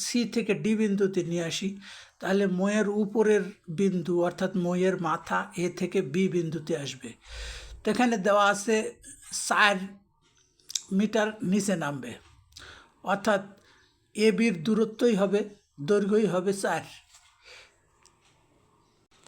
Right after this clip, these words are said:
এবার এ বি সমান চার মিটার যদি হয়ে থাকে, তাহলে বি সি সমান হবে হলো ষোলো মিটার, অর্থাৎ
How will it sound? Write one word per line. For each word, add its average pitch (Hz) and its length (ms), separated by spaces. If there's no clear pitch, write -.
এবার 202 260
এ - 20
বি 240 180
সমান 226 240
চার 202 180
মিটার 202 320
যদি 175 300
হয়ে 190 240
থাকে, 185 240
তাহলে 196 260
বি 226 200
সি 254 120
সমান 214 240
হবে 190 280
হলো 190 180
ষোলো 226 360
মিটার, 151 280
অর্থাৎ 190 280